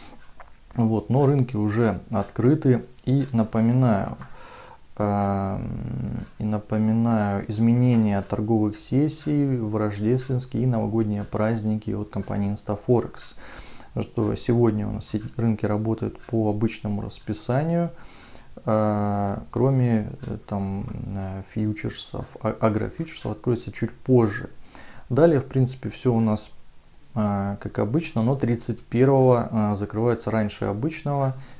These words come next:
Первого января, м, торговля закрыта, и со второго, э, января все потихонечку уже начинает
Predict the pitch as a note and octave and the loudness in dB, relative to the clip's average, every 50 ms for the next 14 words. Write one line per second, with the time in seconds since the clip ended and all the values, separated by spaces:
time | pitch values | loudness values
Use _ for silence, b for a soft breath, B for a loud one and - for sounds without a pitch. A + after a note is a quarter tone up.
0 | B - - C3 A2+ G#2 G2+ G#2 G2+ G2+ G#2 G#2 G#2+ G#2+ G#2+ G#2+ G2+ F#2+ - - | B 2 4 4 4 4 2 0 0 -2 0 0 0 0 2 0 0 -2 -4 -6
1 | - - G2+ G2 F#2+ F#2+ - - - - G#2 G#2+ G#2 A2+ G#2+ G#2 G#2+ G2+ G#2+ G#2+ | -6 -6 -4 -4 -4 -8 -10 -8 -6 -6 -6 -2 -2 -2 0 0 0 -2 -2 -2
2 | - F3 F#3+ F#3 - C#3 - - E3+ F#3+ G3 F3+ - - D#3+ C#3 - - C3 B2+ | -2 -2 0 0 0 -2 0 2 2 2 2 2 0 -2 -4 -4 -2 2 2 4
3 | B2 C3 C#3+ D#3+ E3 D#3+ D#3+ D3+ D3 C3+ B B B B B B B - - B2+ | 4 4 2 2 2 2 2 0 0 -4 B B B B B B B -6 -4 -2
4 | A2+ A2 G#2 G#2 G#2 G#2 G#2 G#2 G#2 G#2 A2 A2+ A2 G#2+ G#2+ G#2 G#2 A#2+ C3+ C#3+ | 0 0 0 0 -2 -2 -2 -2 -2 0 0 0 0 0 0 0 0 0 0 -2
5 | C3+ C#3 - C3+ C3 B2+ A#2+ A2+ G#2+ - - B2 B2+ B2+ B2+ - - A2 G#2 G2+ | -4 -4 -2 -2 -2 0 -2 -4 -6 -4 -2 -2 -2 -2 -2 -4 -4 -4 -4 -2
6 | G#2 A2 A2 G#2+ G2+ - - - G#2+ G#2 G#2+ G#2 G2+ G#2 | -2 -2 -4 -4 -4 -6 -6 -6 -4 -2 -2 -2 -2 -4